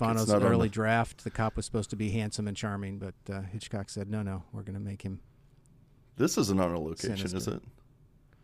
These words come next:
Speaker 1: No, now we're back in the,
Speaker 2: Yeah.
Speaker 1: I think we're back in the studio.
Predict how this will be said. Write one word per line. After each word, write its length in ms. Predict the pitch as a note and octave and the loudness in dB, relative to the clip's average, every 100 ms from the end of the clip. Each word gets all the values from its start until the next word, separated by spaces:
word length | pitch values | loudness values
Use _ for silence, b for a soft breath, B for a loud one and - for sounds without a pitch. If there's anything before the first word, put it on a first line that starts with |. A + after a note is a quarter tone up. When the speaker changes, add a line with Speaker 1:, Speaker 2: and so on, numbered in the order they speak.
| b b | b b
Speaker 1:
No, 120 | A#2+ | 0
now 220 | A2+ A#2 A2 | 2 4 4
we're 100 | G#2 | 2
back 260 | F#2+ F#2 | -2 -4
in 100 | F#2+ | -4
the, 160 | F2+ G2 - - | -4 -6 -12 -14
Speaker 2:
Yeah. 280 | - - G2 G2 | -8 -6 -6 -6
Speaker 1:
I 60 | |
think 160 | G#2 - | -8 -8
we're 60 | G2+ | -10
back 240 | F#2+ G2+ | -8 -8
in 80 | G#2+ | -10
the 60 | |
studio. 440 | A2 - A2 A#2 | -10 -10 -10 -10